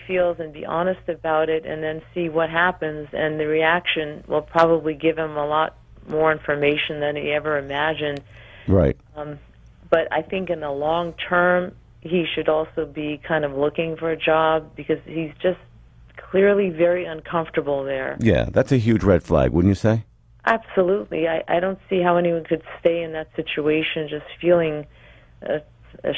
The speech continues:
Speaker 1: shocker like that.
Speaker 2: Right, because either you're gonna become codependent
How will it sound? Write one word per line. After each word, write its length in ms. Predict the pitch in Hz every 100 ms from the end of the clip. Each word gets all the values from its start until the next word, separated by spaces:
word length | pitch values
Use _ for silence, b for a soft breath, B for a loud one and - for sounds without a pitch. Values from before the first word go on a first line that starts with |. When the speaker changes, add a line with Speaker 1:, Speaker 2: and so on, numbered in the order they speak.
| -
Speaker 1:
shocker 420 | 160 165 - 143
like 260 | - - 127 -
that. 260 | - - -
Speaker 2:
Right, 340 | 113 - -
because 300 | 120 123 110 - _ - _
either 260 | 113 117 110
you're 140 | 104
gonna 160 | 104 107
become 360 | 104 - 104
codependent 840 | 92 110 95 98 - 104 92 71